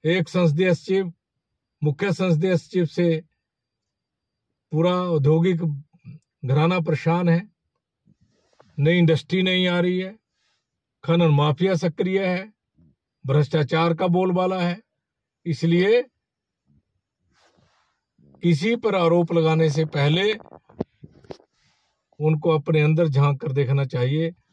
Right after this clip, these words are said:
आखिर क्या कारण है कांग्रेस ने आज तक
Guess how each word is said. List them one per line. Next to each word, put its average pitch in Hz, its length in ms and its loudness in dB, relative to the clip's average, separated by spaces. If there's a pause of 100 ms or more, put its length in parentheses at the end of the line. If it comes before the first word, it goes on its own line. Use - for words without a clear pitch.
(140)
आखिर 143 300 -2
क्या 156 320 -2
कारण 135 340 -4
है 131 260 -4 (460)
कांग्रेस 151 360 0
ने 147 120 2
आज 139 180 0
तक 127 400 -6